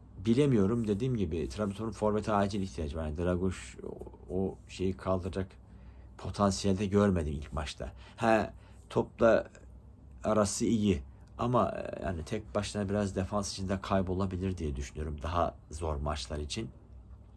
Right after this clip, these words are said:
Dolayısıyla bir forvet yani bir Onaçu şart arkadaşlar. Öyle ya da böyle. İşte orta sahaya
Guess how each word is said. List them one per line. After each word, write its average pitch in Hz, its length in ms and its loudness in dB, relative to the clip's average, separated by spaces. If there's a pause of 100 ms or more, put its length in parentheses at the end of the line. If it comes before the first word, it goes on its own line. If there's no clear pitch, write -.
(720)
Dolayısıyla 101 800 2 (340)
bir 110 100 -2
forvet 92 440 0
yani 85 180 -2
bir 98 60 -2
Onaçu 95 440 2
şart - 320 -2
arkadaşlar. 78 640 -6 (400)
Öyle 78 160 -4
ya 78 140 -4
da 71 120 -6
böyle. 87 320 -4 (460)
İşte - 160 -8
orta 98 320 2
sahaya 101 760 4